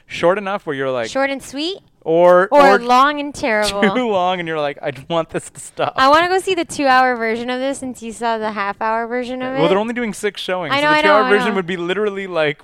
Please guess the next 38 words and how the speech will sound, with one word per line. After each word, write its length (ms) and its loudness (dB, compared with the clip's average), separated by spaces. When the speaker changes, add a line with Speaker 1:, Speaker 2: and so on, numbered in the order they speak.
Speaker 2:
Every 460 2
Speaker 1:
four 100 2
<laughs> 80 2
out 80 -2
of 100 -4
six. 220 -6
Speaker 2:
<laughs> 0 -
yeah. 200 0
Speaker 1:
It'd 100 0
be 100 4
as 80 4
though 80 4
they 140 0
did 200 2
everything 480 -2
as 120 -4
a 40 -6
marathon. 720 -6
Speaker 2:
<laughs> 60 -6
Speaker 1:
Uh, 420 0
but 100 2
yeah, 180 2
no, 160 -2
it's 140 -8
great. 240 -6
It's 100 -20
fun. 320 -10
It's, 200 -18
Speaker 2:
Cool. 80 -2
Speaker 1:
uh, 680 -8
worth 560 -2
it. 160 -2
Oh, 280 2
and, 340 -4
I 80 -2
mean, 200 -6
I 60 -4
guess 440 -6